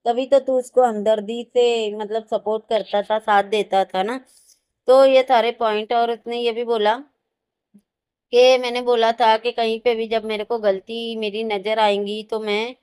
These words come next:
मूछ मुंडवा दूंगा, और मैं ज़रूर मूछ मुंडवाऊंगा।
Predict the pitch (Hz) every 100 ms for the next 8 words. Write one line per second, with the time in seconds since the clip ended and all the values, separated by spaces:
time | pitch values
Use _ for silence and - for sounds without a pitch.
0 | _ _ _ 233 262 269 285 262 247 226
1 | 220 226 233 220 220 233 233 226 240 208
2 | 214 208 233 247 247 233 220 220 220 208
3 | 202 202 208 214 208